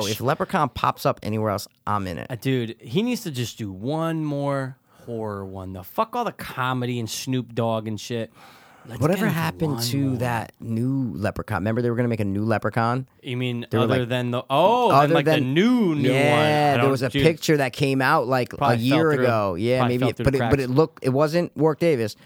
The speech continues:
Speaker 2: but it was someone who looked like, it, like, they made it a midget with cool makeup. It,
Speaker 1: Uh,
Speaker 2: it wasn't him, but it
Speaker 1: Get
Speaker 2: looked
Speaker 1: it out
Speaker 2: like
Speaker 1: there,
Speaker 2: a
Speaker 1: dude.
Speaker 2: redux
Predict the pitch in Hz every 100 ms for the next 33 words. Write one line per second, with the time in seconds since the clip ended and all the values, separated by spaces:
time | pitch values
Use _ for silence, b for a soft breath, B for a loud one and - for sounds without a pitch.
0 | b b - 139 123 123 - 143 160 147
1 | 117 110 135 131 123 110 - 143 - 135
2 | 139 156 156 165 160 156 151 - b b
3 | b 131 151 160 131 156 143 135 - 175
4 | 170 160 156 - - 147 151 156 156 147
5 | 156 123 151 170 190 226 185 202 240 247
6 | 170 147 139 165 165 147 160 151 147 160
7 | 156 151 185 185 151 160 160 - -